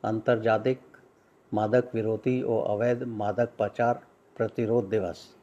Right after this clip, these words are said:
এই বিশেষ দিনে একটি মাদকমুক্ত কলকাতা গড়ার লক্ষ্যে আপনাদের সবাইকে জানাই আন্তরিক শুভেচ্ছা ও অভিনন্দন। এই তাৎপর্যপূর্ণ দিনটি আমাদের মনে করিয়ে দেয়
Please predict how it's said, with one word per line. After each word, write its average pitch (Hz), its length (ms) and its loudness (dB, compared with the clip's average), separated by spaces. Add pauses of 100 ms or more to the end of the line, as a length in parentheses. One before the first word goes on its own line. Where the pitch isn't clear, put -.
(640)
এই 123 200 8
বিশেষ 113 440 2
দিনে 117 320 2 (180)
একটি 117 320 -4 (160)
মাদকমুক্ত 135 680 0 (180)
কলকাতা 110 520 2
গড়ার 107 360 2
লক্ষ্যে 113 420 0 (420)
আপনাদের 107 460 2
সবাইকে 110 500 0
জানাই 107 340 -2 (760)
আন্তরিক 117 520 2
শুভেচ্ছা 107 520 0 (120)
ও 120 140 2
অভিনন্দন। 104 640 0 (400)
এই 127 160 6 (240)
তাৎপর্যপূর্ণ 120 1160 2
দিনটি 107 420 -2 (100)
আমাদের 110 480 -2
মনে 104 340 -2
করিয়ে 107 400 -4
দেয় 113 240 2